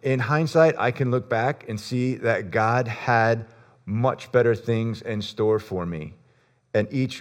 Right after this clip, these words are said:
one of those occasions. So as we,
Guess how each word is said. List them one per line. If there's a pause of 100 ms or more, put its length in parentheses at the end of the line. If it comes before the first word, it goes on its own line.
one
of
those
occasions. (1900)
So
as
we,